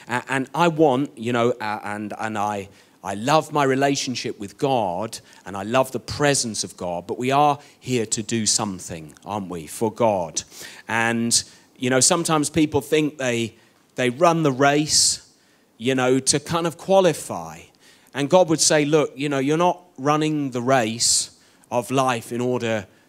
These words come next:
to qualify. You've already qualified. You know, you're already loved by God. You're already won by him. You know, you're in the race because you are a child of God, not to become one, you know.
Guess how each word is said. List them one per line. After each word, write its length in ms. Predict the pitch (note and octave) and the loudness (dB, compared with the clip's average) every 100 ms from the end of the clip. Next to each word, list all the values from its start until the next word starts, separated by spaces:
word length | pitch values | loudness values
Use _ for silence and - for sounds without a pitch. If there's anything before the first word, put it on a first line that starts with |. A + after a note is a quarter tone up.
| _ | _
to 100 | - | -12
qualify. 720 | - C3+ C3+ G#2+ - E2+ D#2+ | -2 2 2 0 -6 -10 -10
You've 260 | F2 A#2+ B2+ | -4 0 2
already 360 | C#3+ D3+ C#3+ | 4 4 2
qualified. 880 | C3+ A#2 G2+ F2+ - E2 D#2 D2+ - - _ _ - | 0 -2 -4 -4 -12 -12 -12 -16 -18 -20 _ _ -6
You 60 | B2 | 0
know, 60 | |
you're 160 | A#2+ B2 | 4 4
already 300 | C3 C#3+ C3 | 4 4 2
loved 580 | A2+ A#2 A#2 A2+ - - | 2 4 4 4 0 -10
by 140 | G2 | -10
God. 320 | F#2 F#2+ F#2 | -8 -6 -6
You're 80 | G#2 | -2
already 300 | A#2 C3+ C#3 | 0 2 2
won 420 | A2+ A#2 A2+ A2 | 0 0 0 -2
by 200 | G2 G2 | -6 -8
him. 520 | F2 A2 F#2+ E2+ D#2+ - - - - | -8 -8 -6 -8 -14 -20 -20 -20 -8
You 120 | G#2+ | -2
know, 320 | A2+ C3 D3+ - - | 4 4 4 -2 -4
you're 260 | E3 D#3 - | 4 4 4
in 220 | D#3 E3 | 2 2
the 100 | D3 | 0
race 520 | G2+ G2 F#2+ A2 - - | -2 -4 -4 -2 -2 -4
because 380 | - A#2 C3+ | -6 -2 0
you 180 | C#3 C3+ - | 0 -2 -2
are 340 | D3 D3+ C#3+ B2 | 4 4 4 2
a 60 | |
child 460 | - A#2 F#2 F2 D#2+ | -2 -6 -6 -8 -12
of 120 | - | -12
God, 380 | - E2 D#2 D#2+ - - | -8 -8 -8 -14 -20 -4
not 240 | C3 D3 D3 | 0 0 0
to 80 | A#2 | -6
become 640 | A2 - - D3 C3+ A2+ | -6 -8 -10 -2 -2 -2
one, 380 | F#2 E2 D2 D#2 _ | -6 -8 -10 -16 _
you 140 | G2+ G2+ | -6 0
know. 320 | A#2+ D3 | 2 2